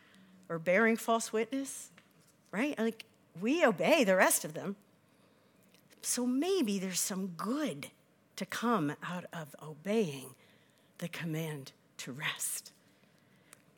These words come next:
I wanna give you one more reason, if you're not yet convinced, to try this. The Bible Project writers explain Sabbath this way. Sabbath is a taste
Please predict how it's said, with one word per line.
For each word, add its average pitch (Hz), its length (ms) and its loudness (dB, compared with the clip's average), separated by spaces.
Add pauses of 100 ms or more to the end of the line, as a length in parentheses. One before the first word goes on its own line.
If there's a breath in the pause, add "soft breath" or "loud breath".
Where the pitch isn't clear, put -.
(960)
I 208 40 0
wanna 214 140 6
give 208 140 4
you 202 100 4
one 254 260 10
more 262 160 8
reason, 208 320 4
if 156 140 -4
you're 180 80 -2
not 160 200 -2
yet 147 160 -6
convinced, 147 540 -6
to - 100 -10
try 135 260 -8
this. - 280 -8 (600 loud breath)
The 202 80 -6
Bible 285 280 12
Project 240 460 8
writers 185 400 2
explain 180 420 -2
Sabbath 160 360 -2
this - 260 -6
way. - 220 -12 (280 soft breath)
Sabbath 240 600 0
is - 160 0
a 147 60 -8 (100)
taste - 760 0